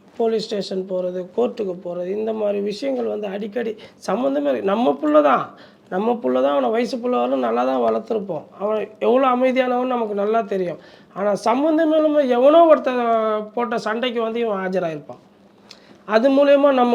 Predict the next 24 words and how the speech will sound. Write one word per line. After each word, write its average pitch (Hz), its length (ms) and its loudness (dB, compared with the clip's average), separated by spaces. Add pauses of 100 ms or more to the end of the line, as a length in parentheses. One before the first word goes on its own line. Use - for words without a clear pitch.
குடும்பம் 240 280 2
வந்து, 226 200 0
அந்த 220 140 -2 (180)
குடும்பமே 294 420 6 (120)
தெரியும்ல, 269 380 6
இப்ப, 190 200 2 (220)
இப்ப 214 180 -2 (160)
நம்ம 240 280 4
வீட்டு 294 240 2 (100)
புள்ளைக்கு 277 380 2
ஒரு 247 160 2
பிரச்சனைனா 247 520 -2
ஒரு 233 80 2
ஹாஸ்பிட்டலா 247 560 0
இருந்தா 240 180 -2
கூட 233 180 -2 (320)
குடும்பமே 277 400 2
போய் 247 200 2
அவனுக்காக 240 420 0
நிக்கணும், 196 400 -2 (360)
ஒரு 226 140 2
ஸ்டேஷனா 277 520 2
இருந்தாலும் 262 320 0
குடும்பமே 302 420 4